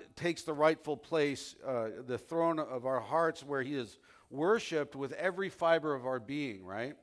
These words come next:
And after the exile, these people in Nehemiah return sort of hungry to worship and s-, s-,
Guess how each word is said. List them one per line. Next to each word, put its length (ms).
And 140
after 380
the 200
exile, 720
these 340
people 440
in 120
Nehemiah 800
return 960
sort 220
of 200
hungry 640
to 100
worship 640
and 300
s-, 260
s-, 200